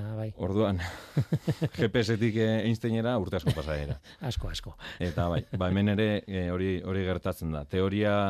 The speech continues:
Speaker 2: garatu dira denboran zehar, baina gero horiek, eh,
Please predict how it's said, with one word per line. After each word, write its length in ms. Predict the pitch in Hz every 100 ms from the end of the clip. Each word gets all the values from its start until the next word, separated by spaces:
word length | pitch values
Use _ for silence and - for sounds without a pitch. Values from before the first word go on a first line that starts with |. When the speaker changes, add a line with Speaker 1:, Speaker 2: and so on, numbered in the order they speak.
| 95 95 - -
Speaker 2:
garatu 1000 | - 95 98 101 113 104 101 101 98 95
dira 300 | 92 95 107 90
denboran 400 | 85 90 92 95
zehar, 360 | 104 113 135 - -
baina 500 | 98 90 87 87 82
gero 220 | 95 98
horiek, 400 | 98 101 98 - - - _ _ _ _ _
eh, 360 | 98 92 87